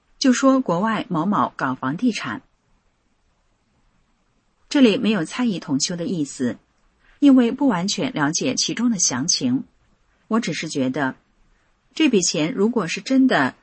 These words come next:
这么用在救人项目上，是否属于用钱不正？对付出的同修来说，是否不明不白？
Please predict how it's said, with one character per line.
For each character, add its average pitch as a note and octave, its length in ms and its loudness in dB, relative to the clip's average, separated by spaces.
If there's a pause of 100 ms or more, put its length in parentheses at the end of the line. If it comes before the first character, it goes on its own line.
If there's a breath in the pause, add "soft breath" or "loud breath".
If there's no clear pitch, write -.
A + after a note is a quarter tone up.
(120)
这 D#4+ 120 -2
么 A#3 120 6
用 G#3 220 2
在 D3 240 -2
救 E3 180 -4
人 C#3+ 160 -4
项 A#3 260 0
目 C#3+ 160 -6
上， - 320 -6 (360 soft breath)
是 - 220 0
否 D#3 320 0
属 D3+ 220 -2
于 C#3+ 180 0
用 G3 260 2
钱 D3+ 320 -2
不 B3+ 180 -4
正？ G#3 280 -4 (600)
对 C4+ 180 4
付 C4+ 160 0
出 C4 160 -4
的 B3+ 80 2
同 D4 200 -4
修 - 140 -2
来 D#3+ 180 -2
说， F#3+ 300 -4
是 - 160 -2
否 C#3+ 240 -4
不 A#3 160 -2
明 D#3+ 220 0
不 A3+ 140 -2
白？ C#3 380 -8